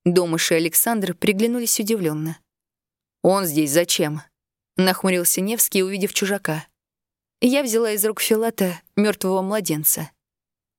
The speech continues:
«Ты не сумеешь скрыть, что увез сына.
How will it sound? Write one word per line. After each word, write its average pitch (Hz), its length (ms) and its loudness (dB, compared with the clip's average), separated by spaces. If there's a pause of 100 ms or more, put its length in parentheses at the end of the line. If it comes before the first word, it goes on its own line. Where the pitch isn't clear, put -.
(180)
«Ты 247 100 6
не 240 140 0
сумеешь 240 500 0
скрыть, 226 260 0
что - 240 0
увез 185 280 -2
сына. 156 420 -2